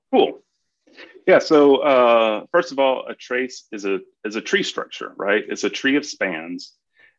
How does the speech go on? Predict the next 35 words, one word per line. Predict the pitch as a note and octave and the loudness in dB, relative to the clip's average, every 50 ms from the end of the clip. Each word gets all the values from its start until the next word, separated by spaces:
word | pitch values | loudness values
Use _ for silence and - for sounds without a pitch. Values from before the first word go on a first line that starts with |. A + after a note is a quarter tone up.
| _ _ - | _ _ -6
And | G#2+ G2+ | -4 -4
a | G2+ - | -4 -4
span | - - - - C3 C#3 C#3 C#3 C3+ B2+ B2 - - A2 | -6 -8 -4 -2 0 0 2 0 0 0 -2 -4 -4 -2
is | A2 G#2+ G#2 G#2 G#2 G2+ G2+ G2 - - _ - | -2 0 0 0 0 -2 -2 -4 -10 -16 _ -6
a | G2+ G2 F#2 F#2 | -4 -4 -4 -6
chunk | - - C#3 C#3 - D#3+ | -6 -6 -6 -4 -4 -6
of | C3+ - | -8 -8
code | - - A#2+ A2 G#2+ F2+ | -6 -4 -2 -2 -2 -4
that | F2+ - | -8 -14
was | - - | -14 -14
executed, | - - - - - _ - - - - - - | -14 -14 -14 -14 -20 _ -10 -10 -10 -10 -12 -12
right? | - - F2+ F2+ F2+ - _ _ _ _ _ _ - | -10 -8 -6 -6 -8 -10 _ _ _ _ _ _ -10
Uh, | E2 E2 E2 D2+ - - - | -8 -6 -6 -6 -8 -8 -4
I | - A2+ | -2 0
like | A2 G2+ - | 0 -2 -2
to | A2 | -4
think | F#2 A#2 G2+ - | -6 -4 -4 -4
of | F#2 | -4
them | G2 F#2 F2+ E2+ - - - _ - | -2 -4 -4 -6 -8 -14 -20 _ -10
as | F2 - - | -8 -8 -6
functions, | - D3 C#3+ C#3 - - A#2 A2 - | -4 -4 -4 -2 -2 -4 -4 -6 -6
but | - - | -8 -6
they | G2 F#2+ | -6 -4
don't | G2 F#2 - | -4 -4 -8
necessarily | F#2+ F2+ - - - - G2+ F2+ F2 E2+ | -10 -14 -14 -14 -10 -6 -4 -4 -4 -4
have | E2+ F2+ F2 - - | -4 -6 -8 -8 -8
to | F#2 | -10
be | F2+ F2+ E2+ E2+ D#2+ D#2 _ - - | -8 -8 -8 -8 -10 -14 _ -16 -14
a | |
function. | - - E2+ D#2+ - - - D#2 D2+ - _ _ _ _ _ _ _ _ _ | -10 -8 -10 -10 -10 -12 -12 -12 -12 -12 _ _ _ _ _ _ _ _ _
It's | - - | -6 -6
a | G2+ | -4
chunk | - - D#3 D#3 | 0 0 0 0
of | F3 - | 0 -2
code | - - A#2+ A#2+ A#2 A#2 A#2 A2+ | 2 2 4 4 4 4 0 -2